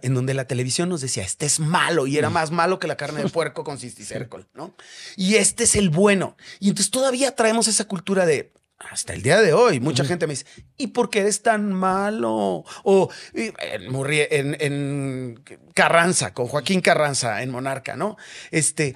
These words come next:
Speaker 1: justo lo que traté de hacer allí es, lo voy a humanizar,
Speaker 2: Ujú.
Speaker 1: encontrarle sus defectos, pero también sus virtudes.
Speaker 2: Correcto.
Speaker 1: ¿Para qué? Para tratar de borrar esa imagen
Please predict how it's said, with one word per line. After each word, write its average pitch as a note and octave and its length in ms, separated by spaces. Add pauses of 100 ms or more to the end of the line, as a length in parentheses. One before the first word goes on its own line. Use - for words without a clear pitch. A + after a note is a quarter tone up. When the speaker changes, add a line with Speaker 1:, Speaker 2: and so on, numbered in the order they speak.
(220)
Speaker 1:
justo - 880
lo E3 200
que D3+ 120
traté D#3 460
de C#4+ 80
hacer F#3+ 260
allí F#3 340
es, D#3+ 360 (140)
lo C#3 260
voy D#3+ 280
a F#3 80
humanizar, A2+ 1040
Speaker 2:
Ujú. B2 160 (840)
Speaker 1:
encontrarle D#3 840
sus D#3 200
defectos, C3+ 440
pero D3+ 220
también C3+ 360
sus F3+ 220
virtudes. B2+ 480
Speaker 2:
Correcto. G#2+ 280 (400)
Speaker 1:
¿Para F3+ 340
qué? A3 320 (240)
Para E3 220
tratar G#3 420
de A3 100
borrar G3 580
esa F#3 280
imagen F3 540